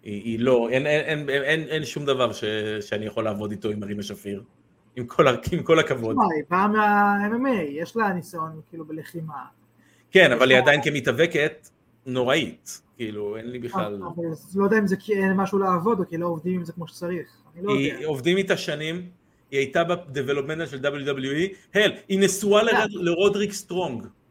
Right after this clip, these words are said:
Speaker 2: בסדר,
Speaker 1: היא
Speaker 2: נו.
Speaker 1: נשואה לרודריק סטרונג. כאילו,
Speaker 2: זה ההוא
Speaker 1: שרודי
Speaker 2: שאמרת,
Speaker 1: הוא ה-
Speaker 2: הולך אחרי, אה, אדם קול פינוקיו חכה לי.
Speaker 1: בדיוק,
Speaker 2: לא הבאת
Speaker 1: אבל,
Speaker 2: פה
Speaker 1: אבל,
Speaker 2: את,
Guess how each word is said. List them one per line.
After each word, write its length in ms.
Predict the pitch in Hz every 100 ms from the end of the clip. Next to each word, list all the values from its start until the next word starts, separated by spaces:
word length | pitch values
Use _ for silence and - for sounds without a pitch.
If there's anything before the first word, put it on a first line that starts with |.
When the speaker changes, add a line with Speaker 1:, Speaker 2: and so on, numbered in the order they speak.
| _ _ _ _ _ _ _ _ _ _ _ _ - 165 -
Speaker 2:
בסדר, 120 | - -
Speaker 1:
היא 80 |
Speaker 2:
נו. 60 | 185
Speaker 1:
נשואה 420 | 170 165 185 190 202
לרודריק 520 | 202 175 175 170 170
סטרונג. 440 | - 143 123 90 - _ _ _ _ _ -
כאילו, 320 | 202 202 180 - - _ _ -
Speaker 2:
זה 80 | 185
ההוא 160 | 214
Speaker 1:
שרודי 60 | 226 220 208
Speaker 2:
שאמרת, 120 | 226 190
Speaker 1:
הוא 80 | 160
ה- 40 |
Speaker 2:
הולך 160 | 151 - - -
אחרי, 340 | 190 208 208
אה, 420 | 196 190 190 190
אדם 200 | 185 196
קול 200 | 185 208 202
פינוקיו 300 | 196 190 196
חכה 300 | 190 202 175
לי. 120 | 143 _ _ _ 131
Speaker 1:
בדיוק, 300 | 170 233 233
Speaker 2:
לא 120 | 226
הבאת 80 | 151
Speaker 1:
אבל, 100 | 147
Speaker 2:
פה 100 | -
Speaker 1:
אבל, 200 | 160
Speaker 2:
את, 40 | 156